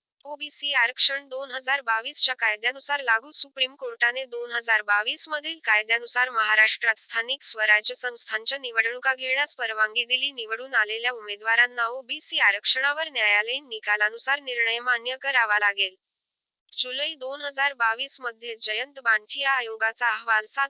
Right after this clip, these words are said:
जुलै दोन हजार बावीस रोजी जयंत बांठिया यांच्या अध्यक्षतेखालील सहा सदस्यीय आयोगाने महाराष्ट्र सरकारला स्थानिक स्वराज्य संस्थांच्या निवडणुकांवर अहवाल सादर केला. या अहवालात ओबीसी आरक्षणाच्या स्वरूपात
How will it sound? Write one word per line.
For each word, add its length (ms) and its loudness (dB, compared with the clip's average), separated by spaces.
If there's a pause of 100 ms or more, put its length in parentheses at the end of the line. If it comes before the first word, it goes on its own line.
जुलै 320 -4
दोन 260 -8
हजार 260 0
बावीस 460 0
रोजी 260 -4
जयंत 420 2
बांठिया 520 -2
यांच्या 460 2
अध्यक्षतेखालील 960 -2
सहा 340 -4
सदस्यीय 500 -4
आयोगाने 560 0
महाराष्ट्र 640 2
सरकारला 600 0
स्थानिक 500 -6
स्वराज्य 540 4
संस्थांच्या 640 -2
निवडणुकांवर 800 0
अहवाल 320 2
सादर 420 0
केला. 240 -2 (840)
या 220 0
अहवालात 560 0
ओबीसी 440 -6
आरक्षणाच्या 680 2
स्वरूपात 500 -2